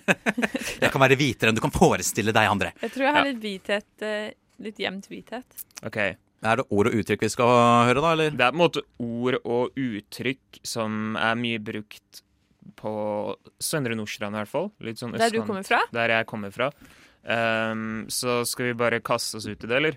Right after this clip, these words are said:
Speaker 3: Vi
Speaker 1: Ja,
Speaker 3: tar poenget
Speaker 1: bring
Speaker 3: her.
Speaker 1: it.
Speaker 2: Kaster oss ut i det.
Speaker 3: Ok, så vi kan jo starte litt enkelt da. Så dette er egentlig ikke et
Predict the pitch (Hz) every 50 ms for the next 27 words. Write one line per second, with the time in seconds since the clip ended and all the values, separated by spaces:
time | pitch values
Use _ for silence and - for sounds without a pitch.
0 | - - 160 147 147 - - 127 113 113 127 127 131 117 113 143 147 151 - 170
1 | 165 - - - - - - - - - 349 339 - - - 269 269 302 269 269
2 | 240 226 226 233 254 285 254 - - - 113 - 113 113 113 110 - 139 135 143
3 | 143 147 156 147 - 170 156 135 - 131 127 123 - - - 104 95 104 - -
4 | 123 120 - 131 117 110 - _ - - 123 117 123 120 - 131 113 110 107 107
5 | 107 117 107 120 104 - -